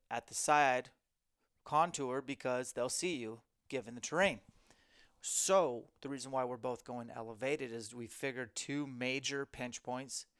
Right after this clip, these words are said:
but both don't have the topography to come at their contour, so we're going to get elevated. We're going to hope that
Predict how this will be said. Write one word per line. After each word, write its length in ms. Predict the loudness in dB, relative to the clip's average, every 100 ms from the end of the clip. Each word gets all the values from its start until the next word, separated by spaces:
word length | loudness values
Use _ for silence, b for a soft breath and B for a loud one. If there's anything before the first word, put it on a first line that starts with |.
| b b b b
but 260 | -6 -6 0
both 580 | 4 6 4 -2 -18 -20 _ 0
don't 300 | 2 2 0
have 220 | 0 0
the 60 | -2
topography 760 | -8 -6 2 4 2 -4 -8
to 80 | -8
come 240 | -6 -6 -6
at 160 | -8
their 120 | -10
contour, 540 | -8 -4 -4 -4 -8 -6
so 160 | -6
we're 140 | -6 -6
going 300 | -6 -8 -8
to 100 | -10
get 240 | -8 -6
elevated. 540 | -4 -4 -4 -8 -10 -14 _ b b b b b
We're 100 | -10
going 340 | -6 -6 -6 -8
to 240 | -10 -10
hope 420 | 0 4 4 2
that 220 | -2 -2